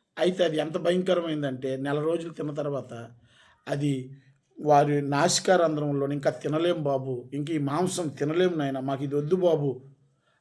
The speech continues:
అనేంత వరకు వారికి ఏదైతే కోరుకున్నారో దాన్నే కక్కేయవలసి వచ్చింది. దాన్నే విడిచిపెట్టుకో, "మాకు ఇంక వద్దు,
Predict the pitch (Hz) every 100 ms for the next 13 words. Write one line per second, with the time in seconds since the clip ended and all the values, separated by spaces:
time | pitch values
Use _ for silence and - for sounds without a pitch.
0 | - 151 160 170 226 220 180 147 - 127
1 | 120 - _ _ _ _ 151 165 165 143
2 | 139 123 135 - _ _ _ _ _ _
3 | _ _ _ _ _ _ _ _ _ _
4 | _ _ _ _ _ 156 156 185 208 202
5 | - 185 185 185 175 190 170 151 185 196
6 | 202 180 - - _ 151 151 165 190 180
7 | 170 151 147 143 - 131 120 120 131 160
8 | 185 175 160 160 - 175 160 160 156 156
9 | 170 165 170 185 190 214 -